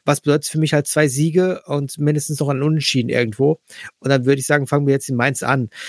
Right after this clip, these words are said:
Ich glaube, äh, das wird noch <laughs> auch ein Spiel, wo wir am Ende der Saison wirklich, äh, glaub ich, gar nicht drauf zurückblicken. Also wäre nicht letzte Saison noch, das eigentlich ganz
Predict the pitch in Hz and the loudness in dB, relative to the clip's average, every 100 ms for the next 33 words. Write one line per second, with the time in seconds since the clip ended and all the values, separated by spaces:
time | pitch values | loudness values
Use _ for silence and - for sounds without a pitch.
0 | - - - 123 - 139 156 151 135 139 | -14 -8 -4 -2 0 2 4 2 0 0
1 | 143 139 135 - - 139 160 160 156 101 | 0 0 -2 -4 -2 0 0 -2 -4 -2
2 | 233 - - - 170 175 - - 208 220 | -2 -2 -8 -2 0 0 0 0 2 2
3 | 165 180 170 160 185 165 185 180 165 147 | 2 2 2 0 -2 -2 2 2 2 2
4 | 156 180 160 156 - - - - - _ | 2 2 0 -2 -4 -10 -14 -14 -14 _
5 | - 151 135 - 127 170 147 123 120 - | -8 -4 -4 0 0 2 0 0 -2 -2
6 | - 123 - 117 - 113 - _ 135 127 | -4 -4 -2 -6 -6 -8 -10 _ 0 2
7 | 170 160 165 190 170 170 165 143 156 - | 2 2 0 0 0 0 2 2 0 -2
8 | - 170 151 - 147 | -2 -2 0 0 0